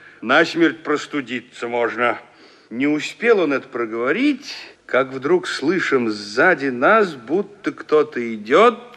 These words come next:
и ещё поспешает. "Позвольте, говорю, мне кажется, как будто кто-то идёт". "А что? И я слышу, что идёт", отвечает дядя. Я молчу, дядя мне шепчет: "Остановимся и вперёд его мимо себя пропустим".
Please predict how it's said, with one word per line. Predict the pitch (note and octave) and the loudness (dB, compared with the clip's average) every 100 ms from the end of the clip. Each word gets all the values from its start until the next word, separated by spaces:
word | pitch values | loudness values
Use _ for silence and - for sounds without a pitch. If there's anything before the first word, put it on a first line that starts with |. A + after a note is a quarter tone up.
| - | -12
и | D3+ | -6
ещё | D3+ C3+ - - D#3+ | -4 -4 -6 -4 -4
поспешает. | - D#3 D3+ - - - - A2 G#2+ G#2+ G#2+ G#2+ - _ _ _ _ _ _ _ | -2 -4 -4 -6 -2 0 2 2 2 2 0 -4 -20 _ _ _ _ _ _ _
"Позвольте, | G2+ G2 F#2+ C3 D#3+ D3+ D#3+ | -8 -8 -2 0 0 2 0
говорю, | D3+ E3 E3 D#3+ | 4 4 4 4
мне | C#3 C#3 | 2 0
кажется, | C#3+ C#3 D3 D#3+ D#3 - - | 0 2 2 2 -4 -10 -6
как | C#3 C3 | -4 -4
будто | A#2+ C#3 - - | -4 -8 -8 -18
кто-то | - B2+ B2+ C3 | -6 -4 -4 -6
идёт". | B2+ A#2 A2+ A2 G#2+ - _ _ _ _ - | -8 -2 0 0 -2 -16 _ _ _ _ -8
"А | - | -4
что? | - - G2+ - - _ - | -2 -2 -4 -8 -16 _ -6
И | D3+ | 0
я | D#3 A#2+ | 4 4
слышу, | - B2+ A#2+ | 2 -2 0
что | - - C3 | -2 0 -2
идёт", | B2 C3 C3 | 2 2 2
отвечает | C3 B2+ B2 C3+ B2+ A2+ | 0 -2 -4 0 0 2
дядя. | B2+ A#2+ B2 A2+ - _ _ - | 2 4 2 -2 -10 _ _ -6
Я | A#2+ | -2
молчу, | B2+ C3+ B2+ - A#2 A2 | 2 2 2 -2 -4 0
дядя | B2+ A#2+ | 0 0
мне | B2+ | -2
шепчет: | B2+ A#2+ A#2 G#2+ - G#2+ - - - | 0 4 2 2 -4 -6 -8 -16 -6
"Остановимся | - - - B2+ D3+ C#3+ - - - - - - - - | -6 -6 -6 -4 -2 -2 -2 -6 -8 -12 -20 -20 -20 -14
и | - | -8
вперёд | - - E3+ D3 | -6 -2 0 0
его | D3 C3+ | 2 2
мимо | D3+ D3 | 0 -2
себя | - - - | -4 -2 -2
пропустим". | - - - - - - | 0 -4 -6 -8 -8 -8